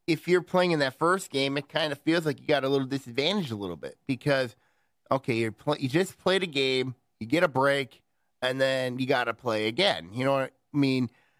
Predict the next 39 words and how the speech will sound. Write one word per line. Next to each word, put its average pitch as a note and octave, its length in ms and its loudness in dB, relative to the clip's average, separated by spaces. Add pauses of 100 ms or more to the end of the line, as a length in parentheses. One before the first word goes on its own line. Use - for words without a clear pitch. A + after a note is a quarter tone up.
(220)
You C3+ 100 0
gotta C#3 180 2
play C#3+ 140 0
again. D#3 180 0
Whereas A#2+ 220 -2
if A#2+ 60 -14
you - 180 -20
play D3+ 120 0
in C3 40 -4
the A#2 80 -6
second A3 300 -2
game, C3+ 260 0
you C#3 60 2
know C3+ 100 2
what C3 80 2
I C3 40 0
mean? C3 140 0
You're D#3 120 0
gonna C#3+ 160 2
be C3 120 0
just A#2+ 380 -6
fri-, C#3 300 2
you're C3+ 180 0
gonna C3 160 2
be B2 220 -2 (440)
just C#3+ 200 -2
coming C#3 160 2
off C#3 180 0
a A#2+ 60 -8
game, C#3+ 340 2
and C3+ 60 2
then B2+ 80 0
you A#2+ 40 0
got C3 200 0
another D3+ 260 0
game. C#2+ 240 -12
So, C#3+ 460 0 (760)
so C3 600 2 (1600)
it's, E3 260 -2